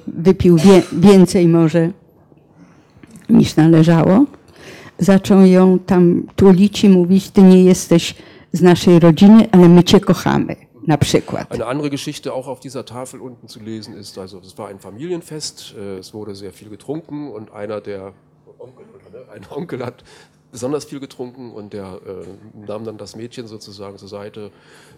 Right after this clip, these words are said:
Speaker 2: äh, kuschelte ein bisschen mit sich und sagt: „Also du bist, gehörst gar nicht zu unserer Familie, aber wir lieben dich.“
Speaker 1: No więcej ona od niego już się nie dowiedziała, bo on zasnął po tych słowach, ale
Speaker 2: Dann war er also so,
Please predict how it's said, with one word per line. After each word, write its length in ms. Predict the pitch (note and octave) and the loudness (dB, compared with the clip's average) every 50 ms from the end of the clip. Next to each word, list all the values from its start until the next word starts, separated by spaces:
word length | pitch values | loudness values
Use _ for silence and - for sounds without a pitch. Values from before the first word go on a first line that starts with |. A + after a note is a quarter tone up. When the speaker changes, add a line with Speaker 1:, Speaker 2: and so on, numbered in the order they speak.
| _ - | _ -20
Speaker 2:
äh, 80 | G#2 | -20
kuschelte 340 | - - B2+ A#2 - A2+ A2+ A#2 | -20 -20 -20 -20 -20 -20 -20 -20
ein 120 | G2+ G#2 | -20 -20
bisschen 220 | G#2+ G#2 - - | -20 -20 -20 -20
mit 120 | A2+ G#2+ - | -20 -18 -18
sich 180 | - A2 - | -20 -20 -20
und 120 | G#2 A2 F#2+ | -20 -20 -20
sagt: 240 | G#2+ G#2 G#2 A2+ - | -20 -20 -20 -20 -20
„Also 180 | G#2+ G2+ G#2 | -20 -20 -20
du 120 | G2+ A2 G#2 | _ -20 -20
bist, 460 | _ A2+ G#2 - - - _ - E2+ G2 | _ -20 -18 -18 -18 -18 _ -20 -20 -20
gehörst 280 | - G2+ G2+ A#2 A2+ - | -18 -14 -14 -14 -14 -16
gar 120 | G#2+ F#2 | -18 -20
nicht 140 | G2 F#2 - | -20 -20 -20
zu 80 | - - | -20 -20
unserer 240 | - G2+ G2+ F#2+ - | -20 -20 -20 -20 -20
Familie, 400 | - G2 G2 A2 A#2+ C3 C3+ B2 | -20 -20 -18 -18 -16 -14 -14 -10
aber 200 | B2 B2 A2+ A#2 | -10 -10 -10 -10
wir 100 | A2+ G#2 | -14 -18
lieben 260 | A2+ A2 G2+ G2+ F#2 | -20 -20 -20 -20 -20
dich.“ 260 | _ E2+ D#2+ _ _ _ - - - - - - - - | _ -20 -20 _ _ _ -20 -20 -20 -20 -20 -14 -4 -2
Speaker 1:
No 100 | G#3+ G3 | 0 2
więcej 400 | G3 A#3 B3 B3 B3 - A3+ G#3 | 4 6 6 6 4 4 2 0
ona 200 | G#3 G3+ G3+ G3 | 2 0 0 -2
od 100 | F#3 F3+ | 0 0
niego 240 | F#3+ G3 F#3 - F#3+ | 0 0 2 2 0
już 120 | F#3 - | 0 0
się 160 | - - F#3+ | 0 2 2
nie 160 | F#3 F#3 F3+ | 4 4 2
dowiedziała, 500 | E3 F#3 E3+ F3 F3+ E3+ - F#3 F3 F3+ | 2 0 0 2 0 2 2 2 2 2
bo 120 | F3+ A3 G#3+ | 0 0 2
on 120 | A3 A#3 | 2 2
zasnął 440 | - A3+ D#3+ C#3 - - - C#3+ C3 | 2 2 0 0 -2 -4 -6 -6 -4
po 140 | - - D3 | -4 -6 -6
tych 220 | - - C#3+ - | -6 -8 -8 -8
słowach, 640 | - - - C#3+ C3 A#2+ C#3 C#3 C#3+ F#3 F#3+ - - | -8 -6 -4 -2 -2 -2 -2 -2 -4 -4 -6 -8 -12
ale 200 | - F#3+ F3+ - | -8 -8 -8 -6
Speaker 2:
Dann 540 | - F3 F3+ - _ _ - - - - - | -6 -6 -6 -8 _ _ -20 -20 -20 -20 -20
war 120 | B2+ C3 C3 | -20 -18 -16
er 80 | - | -16
also 160 | - B2 C3 | -16 -14 -14
so, 200 | A#2+ A2+ B2 B2+ | -8 -6 -6 -6